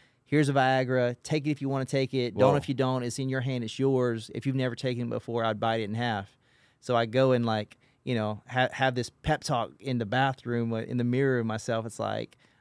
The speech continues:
Speaker 1: "Are you gonna do this? You don't wanna do this. If you do, don't do it."
Speaker 2: Yeah.
Speaker 1: I, "Well, now I have to do it."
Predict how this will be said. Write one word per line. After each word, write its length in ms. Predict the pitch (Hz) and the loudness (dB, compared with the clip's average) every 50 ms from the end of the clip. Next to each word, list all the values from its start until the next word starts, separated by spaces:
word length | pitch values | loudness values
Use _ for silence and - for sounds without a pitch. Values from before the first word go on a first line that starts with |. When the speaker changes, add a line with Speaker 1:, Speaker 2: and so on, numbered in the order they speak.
| _ _ | _ _
Speaker 1:
"Are 140 | - 123 131 | 0 2 2
you 60 | 135 | 2
gonna 140 | 127 135 135 135 | 2 0 0 0
do 180 | 131 139 143 | 2 2 2
this? 400 | 143 147 147 143 - - - - - | 2 2 0 -2 -4 -10 -16 -12 -6
You 120 | 135 131 | -2 0
don't 80 | 135 123 | 2 2
wanna 140 | 117 113 110 | 2 0 -2
do 160 | 110 117 120 | -4 -4 -4
this. 260 | 117 117 107 113 - - | -4 -6 -6 -8 -8 -10
If 100 | 117 117 | -10 -8
you 40 | 123 | -4
do, 240 | 120 131 135 135 - - - - - - - - | -2 -2 -2 -2 -4 -8 -14 -18 -20 -20 -8 -4
don't 200 | 131 127 127 120 | -4 -4 -2 -4
do 160 | 117 113 113 | -6 -8 -8
it." 140 | 107 - - _ _ - | -8 -10 -12 _ _ -6
Speaker 2:
Yeah. 160 | 92 85 73 78 - | -4 -4 -4 -4 -4
Speaker 1:
I, 100 | 123 123 | -2 -2
"Well, 220 | 120 - 135 135 | 0 0 0 0
now 120 | 135 127 123 | 2 2 2
I 40 | 117 | 0
have 200 | 117 135 127 - | 0 0 -2 -2
to 60 | - 113 | -4 -8
do 160 | - 58 55 | -8 -8 -8
it." 140 | 50 - | -10 -10